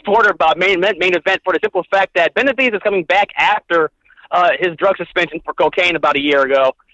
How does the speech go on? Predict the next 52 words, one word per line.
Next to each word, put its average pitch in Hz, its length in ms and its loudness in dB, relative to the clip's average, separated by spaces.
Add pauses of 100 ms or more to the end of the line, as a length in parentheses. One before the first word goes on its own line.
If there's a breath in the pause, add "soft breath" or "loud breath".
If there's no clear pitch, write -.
(100)
and 160 100 -4
he's 180 100 -4
coming 196 200 -2
back 175 160 -2
for 170 120 0
his 165 120 -2
W 175 220 -2
B 180 260 -4
C 214 120 -2
belt, 151 360 0
which 147 200 0
currently 151 460 -2 (220)
Anthony 147 260 -2
Dirrell 147 300 2
has. 117 360 0 (540 soft breath)
So 180 400 2 (440)
with 185 140 -2
that 247 200 2
in 220 60 -4
mind, 170 320 0 (440)
I'm, 151 160 -4
I'm 180 160 0
looking 285 220 2
forward, 226 160 2
'cause 214 80 0
no, 233 180 2
no 233 120 2
one 302 120 4
is 262 80 0
giving 214 240 0
Dirrell 185 300 2
a 147 60 -2
shot - 300 0
in 170 60 -4
this 147 200 -4
fight 175 280 0
for 156 100 -2
one 208 180 0
reason 190 260 0
or 165 160 2
another. 160 340 0
The 143 80 0
one 196 280 2 (100)
thing 214 240 0
that 165 100 2
is 156 100 0
interesting 165 340 -6
about 156 280 0
this 135 160 -4
is 127 100 -12
that 127 180 0
this 196 100 0